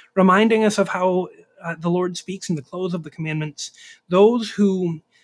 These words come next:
uh, do not act in accordance with my law, uh, will be punished to the third and fourth generation."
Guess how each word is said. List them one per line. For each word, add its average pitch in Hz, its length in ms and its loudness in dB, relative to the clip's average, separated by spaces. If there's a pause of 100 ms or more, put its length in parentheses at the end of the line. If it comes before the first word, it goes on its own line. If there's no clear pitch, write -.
(160)
uh, 147 220 -8 (800)
do 214 180 2
not 220 320 0
act 220 380 -6
in 190 80 0
accordance 226 560 -2
with 220 160 -2
my 175 160 -2
law, 156 480 -2 (1120)
uh, 151 180 -2
will 170 120 -6
be 170 140 -4
punished 233 680 -2
to 202 80 -8
the 170 140 -2
third 233 360 -2
and 190 200 0
fourth 190 320 -6
generation." 131 680 -6